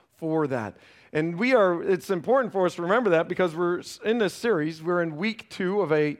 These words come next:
two-part series, right? So we're in the final part of a series that we are call-, talking about Jesus Talks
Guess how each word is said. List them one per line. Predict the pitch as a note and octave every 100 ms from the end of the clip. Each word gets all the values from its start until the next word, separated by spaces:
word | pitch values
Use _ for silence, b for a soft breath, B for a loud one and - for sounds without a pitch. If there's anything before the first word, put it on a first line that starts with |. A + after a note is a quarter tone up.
| _
two-part | - A3+ A3 G3+ F#3 F3+
series, | - D#3+ C3+ D3+ F3+
right? | D#3 F#3
So | - E3
we're | E3
in |
the | D#3
final | - F3+ F#3+
part | F3 F3
of | E3+
a |
series | D#3 E3+ E3+ B B B B
that | F#3+
we | G3+
are | F#3+
call-, | G#3 G3+ G#3
talking | - G#3 G#3 G#3
about | F#3+ F#3
Jesus | D#3 G#3 A3+ A#3 -
Talks | - F#3+ F#3+ - -